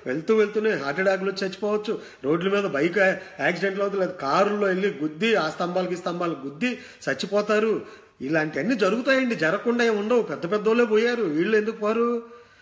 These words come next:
అడ్డదిడ్డంగా సంపాదిస్తే నా కొడుకులు అడ్డదిడ్డంగానే పోతారు, ఖచ్చితంగా పోతారు.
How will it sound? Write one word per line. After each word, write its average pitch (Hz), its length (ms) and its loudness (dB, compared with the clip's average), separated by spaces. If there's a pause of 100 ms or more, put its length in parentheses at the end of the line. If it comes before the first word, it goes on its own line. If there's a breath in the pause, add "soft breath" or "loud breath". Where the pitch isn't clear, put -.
(140)
అడ్డదిడ్డంగా 202 580 2
సంపాదిస్తే 208 520 -2
నా 247 120 2
కొడుకులు 196 320 0
అడ్డదిడ్డంగానే 208 680 0
పోతారు, 202 540 -2 (380 loud breath)
ఖచ్చితంగా 240 520 0
పోతారు. 208 500 0